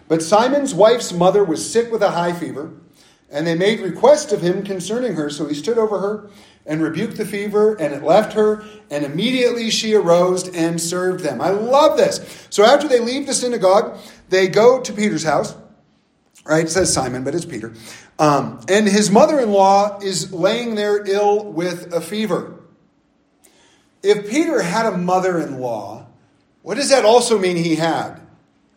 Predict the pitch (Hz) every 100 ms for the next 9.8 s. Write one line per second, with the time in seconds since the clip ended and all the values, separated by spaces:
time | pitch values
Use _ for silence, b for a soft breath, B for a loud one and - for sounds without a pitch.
0 | _ _ _ _ _ - 277 285 285 294
1 | 330 330 330 302 202 160 160 - B B
2 | - 294 330 320 269 262 269 262 285 302
3 | 320 311 294 240 190 151 - - B B
4 | - 202 202 - - 262 311 302 269 269
5 | 262 226 233 233 220 233 247 254 - 196
6 | 196 202 220 226 240 170 165 196 202 233
7 | 254 - - 370 294 - - - _ _
8 | _ _ _ _ _ _ _ - 214 156
9 | 180 214 247 240 202 180 143 175